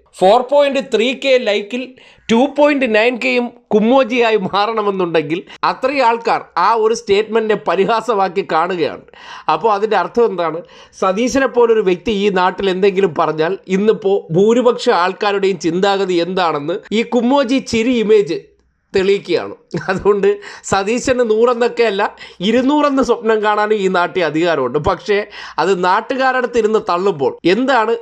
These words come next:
അതിനോടുള്ള പ്രതികരണമെന്ന് വളരെ കൃത്യമായി പുറത്തു വന്നിരിക്കുകയാണ്. ഈ തള്ളുമ്പോൾ ഒരു മയത്തിലൊക്കെ തള്ളണം. കാര്യം ഇന്നേ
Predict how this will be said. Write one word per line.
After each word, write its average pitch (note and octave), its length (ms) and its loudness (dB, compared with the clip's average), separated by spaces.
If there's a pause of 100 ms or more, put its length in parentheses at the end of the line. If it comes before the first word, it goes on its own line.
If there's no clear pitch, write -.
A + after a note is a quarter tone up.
(140)
അതിനോടുള്ള A3 480 2 (100)
പ്രതികരണമെന്ന് G#3 760 0 (400)
വളരെ G#3+ 300 2
കൃത്യമായി G3 440 0
പുറത്തു F3 300 0
വന്നിരിക്കുകയാണ്. C3 500 -2 (760)
ഈ D#3+ 40 2 (180)
തള്ളുമ്പോൾ G3 580 2 (140)
ഒരു E3+ 120 4 (120)
മയത്തിലൊക്കെ E3+ 600 0 (120)
തള്ളണം. A#2 360 -4 (360)
കാര്യം B2+ 280 0 (680)
ഇന്നേ G#3 340 4